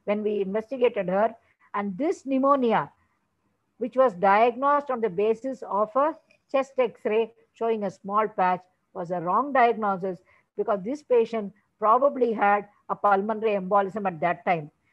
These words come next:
So never forget the basics. There is no fever. Why would you think of a respiratory infection at all? There is no fever, okay? And this D V T is not because the mother put her on bed rest. This D V T is because she is apla,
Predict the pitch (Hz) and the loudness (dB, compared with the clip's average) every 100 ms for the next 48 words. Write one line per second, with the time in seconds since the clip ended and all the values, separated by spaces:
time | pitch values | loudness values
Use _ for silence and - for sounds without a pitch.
0 | _ _ _ 196 180 196 277 302 - 240 | _ _ _ -8 -6 -2 -4 -4 -2 0
1 | 233 254 240 208 202 - 180 - _ _ | -2 -2 -2 0 0 -2 -8 -12 _ _
2 | - 208 214 226 277 294 294 262 208 147 | -6 -4 -4 -4 -4 -4 -2 2 0 0
3 | - _ _ - 208 240 285 294 - 285 | -10 _ _ -2 0 2 0 -6 -6 -6
4 | 269 262 254 254 - _ _ _ 208 202 | -2 0 2 0 -2 _ _ _ -4 -2
5 | 247 240 233 202 233 247 226 208 247 254 | -4 -2 -4 -4 -6 -6 -6 -4 2 2
6 | 214 202 196 240 262 277 240 196 131 - | 2 -2 -2 -4 -2 -4 0 0 0 -10
7 | _ 160 196 277 285 _ _ 220 214 220 | _ -12 -4 -4 -4 _ _ -6 -6 -6
8 | 190 240 302 330 320 269 220 269 247 254 | -6 -4 -4 -4 -4 -2 0 0 0 0
9 | 254 226 220 180 185 254 240 247 233 196 | 2 2 0 0 -2 -2 0 2 2 2
10 | 180 175 233 240 _ _ 214 247 214 262 | -2 -2 -2 -4 _ _ -10 -10 -6 -6
11 | 302 302 285 214 254 262 240 214 196 202 | -6 -6 -6 -2 0 0 -2 0 0 2
12 | 240 247 269 | 2 2 0